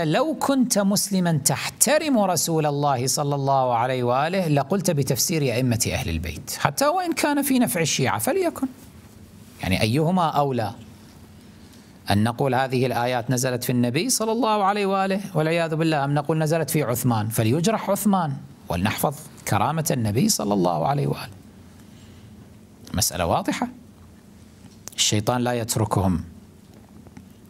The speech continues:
أن يقولوا بهذا، فيزين لهم أن يبقوا على عقيدتهم الشائنة في النبي الأعظم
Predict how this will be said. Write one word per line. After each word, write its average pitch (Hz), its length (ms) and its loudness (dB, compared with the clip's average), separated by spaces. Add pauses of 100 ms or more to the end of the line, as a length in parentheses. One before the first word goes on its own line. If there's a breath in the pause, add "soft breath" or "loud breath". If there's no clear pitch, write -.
(120)
أن 117 60 2
يقولوا 110 500 0
بهذا، 85 440 -8 (1300 loud breath)
فيزين 127 720 0
لهم 165 280 0
أن 131 120 2
يبقوا 180 440 0
على 151 180 0
عقيدتهم 123 840 0
الشائنة 175 580 0
في 147 100 -4
النبي 113 380 2
الأعظم 82 380 0